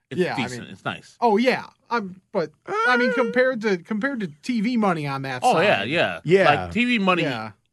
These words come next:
Speaker 1: on either side, you're good if you have a full-time job. Radio, on the other hand, whatever. But I get it. Like,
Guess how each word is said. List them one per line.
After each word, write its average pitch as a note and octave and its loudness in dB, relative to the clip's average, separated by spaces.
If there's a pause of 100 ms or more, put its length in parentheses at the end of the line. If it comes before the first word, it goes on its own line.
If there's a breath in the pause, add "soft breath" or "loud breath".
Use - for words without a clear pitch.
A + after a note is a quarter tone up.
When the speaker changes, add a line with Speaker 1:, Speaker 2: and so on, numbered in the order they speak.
(180)
Speaker 1:
on F3 2
either G#3 2
side, B2 2
you're A#2+ 0
good A#2 0
if - -14
you C3+ -2
have B2+ 0
a A#2 -6
full-time G#2+ -4
job. G2+ -2 (880)
Radio, C3 -2
on G#2+ -6
the G#2+ -6
other G2 -6
hand, G2+ -6
whatever. F#2 -6 (340 soft breath)
But E3 4 (300)
I D3+ 4
get F3+ 2
it. A2+ -4
Like, C3 -4